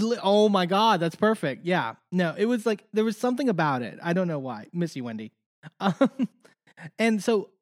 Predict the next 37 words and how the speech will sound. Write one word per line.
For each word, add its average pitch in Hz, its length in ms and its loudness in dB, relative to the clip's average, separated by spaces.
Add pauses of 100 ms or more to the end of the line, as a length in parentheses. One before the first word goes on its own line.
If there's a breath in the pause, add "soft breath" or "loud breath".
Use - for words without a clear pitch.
(100)
Louis 233 360 0
then 202 240 -2
calls 143 760 -2 (220)
Teresa 226 440 -4
and 120 240 -8
is 135 80 -6
on 135 200 -6
speakerphone. 113 800 -8 (480)
<laughs> - 60 -4 (840 loud breath)
And 190 160 0
Teresa's 214 260 -4
like, 214 160 -6
"Hi, 240 640 -2
how's 208 160 0
it 208 60 -4
going?" 196 400 2 (340 loud breath)
And 190 180 0
Louis 196 180 2
is 185 60 -2
like, 190 140 -2 (160)
"Yeah, 214 300 2
so 214 160 0
I'm 214 100 2
sending 226 320 -2
out 220 200 0
invites, 180 720 -2
um, 151 380 -2
for 147 400 -2
the 135 80 -6
dinner 139 320 -4
in 131 80 -6
Avra. 143 480 -4
I'm 135 140 -6
sending 135 240 -6
one 123 100 -4
to 120 80 -8
Margaret 175 760 0